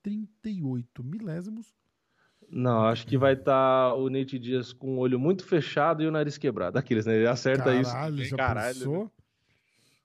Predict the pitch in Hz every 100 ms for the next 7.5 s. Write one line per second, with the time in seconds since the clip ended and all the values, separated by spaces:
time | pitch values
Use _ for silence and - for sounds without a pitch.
0 | _ _ 123 104 95 98 _ _ _ _
1 | _ _ - 143 160 143 135 180 170 165
2 | 143 143 151 165 147 151 143 - 151 139
3 | 113 139 123 120 107 113 110 151 147 123
4 | 127 117 117 117 113 110 117 - 113 110
5 | 107 101 113 110 156 170 190 202 208 -
6 | _ - 247 175 160 151 131 120 139 185
7 | 165 135 170 175